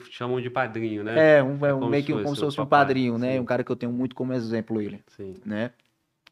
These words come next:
Speaker 2: E aí eu consegui essa oportunidade lá, ele, eu fiz o teste, tudo mais, deu certo. Direção, Cabras da Peste, direção de Vitor Brandt. Vitor Brandt. E aí, acho que tu não chegou a assistir não, né?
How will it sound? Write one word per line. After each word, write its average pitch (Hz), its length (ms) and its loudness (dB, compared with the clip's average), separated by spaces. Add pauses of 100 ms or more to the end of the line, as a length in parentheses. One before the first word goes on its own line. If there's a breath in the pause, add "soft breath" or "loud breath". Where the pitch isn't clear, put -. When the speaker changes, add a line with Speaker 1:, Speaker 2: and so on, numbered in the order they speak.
(140)
Speaker 2:
E 113 120 2
aí 113 240 4
eu 117 60 2
consegui 113 340 -4
essa 110 160 -2
oportunidade 107 560 -4
lá, 113 200 2
ele, 104 380 -6
eu 101 80 -12
fiz 107 180 -8
o 107 60 -4
teste, 117 320 0
tudo 107 140 -10
mais, 104 200 -4
deu 101 100 -6
certo. 107 480 -6 (140)
Direção, 107 480 -6 (100)
Cabras 113 220 -6
da 107 80 -8
Peste, - 220 -8
direção 113 280 -8
de 117 100 -6
Vitor 131 260 -2
Brandt. 117 440 -2
Vitor 139 460 -8
Brandt. 117 480 0 (680 loud breath)
E 117 120 2
aí, 113 640 2 (180)
acho - 180 -4
que - 40 -18
tu 240 60 -4
não 233 60 -2
chegou 196 160 -2
a - 20 4
assistir 165 280 -4
não, 127 160 -2
né? 156 140 -6